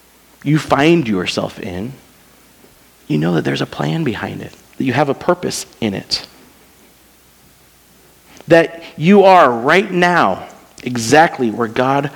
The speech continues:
wants to use you for something extraordinary. What would that be like? See, God offers us an extraordinary purpose in the middle of our ordinary life.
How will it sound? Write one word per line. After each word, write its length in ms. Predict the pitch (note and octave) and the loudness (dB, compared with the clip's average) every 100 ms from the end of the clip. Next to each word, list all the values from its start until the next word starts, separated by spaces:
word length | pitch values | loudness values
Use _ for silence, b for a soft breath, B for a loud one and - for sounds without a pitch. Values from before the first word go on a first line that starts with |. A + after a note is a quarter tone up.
| B B | B B
wants 300 | B2+ C3 - | -2 -2 -4
to 140 | - | -6
use 520 | A#2+ G#2+ A#2+ E3 C#3+ | -4 0 2 2 0
you 280 | F2+ G2 G2 A#2+ b b b b _ | -4 -8 -8 -12 b b b b _
for 160 | - - | -12 -8
something 400 | - D#3 D#3+ E3+ | -4 -4 -2 -4
extraordinary. 720 | D#3+ - G#3 G3 A2+ F#2 F#2+ - _ _ - _ - - - _ _ _ _ _ - | -4 -4 -2 -2 -4 -8 -12 -18 _ _ -20 _ -20 -20 -20 _ _ _ _ _ -14
What 100 | F#3+ | -8
would 100 | A3 | -6
that 140 | A3+ | -4
be 140 | A#3 A#3 | -2 -2
like? 280 | G2 - - _ _ _ - - - - - _ _ _ _ - _ _ _ _ - | -4 -12 -20 _ _ _ -20 -20 -20 -20 -20 _ _ _ _ -20 _ _ _ _ -6
See, 100 | E3 | 0
God 320 | C#3+ G3 A3+ | 4 6 6
offers 420 | D#3 E3 E3 F#3 | 6 4 4 0
us 200 | F#3+ - | 0 0
an 180 | - C#3+ | 0 0
extraordinary 880 | C3 - - D3 E3 G3 F#3+ F#3 | 0 -4 -4 2 2 4 2 2
purpose 520 | F3+ F#3+ F3+ G3 - - B B B B _ | 2 0 -2 -4 -6 -10 B B B B _
in 100 | C3 | -2
the 80 | A2+ | 0
middle 260 | A2+ C3+ | 2 2
of 80 | C3+ | 2
our 100 | G2+ | 0
ordinary 480 | F#2 A2+ C3 C#3 C#3 | -2 -2 0 0 2
life. 380 | A2+ F2 - - | 0 -4 -8 -18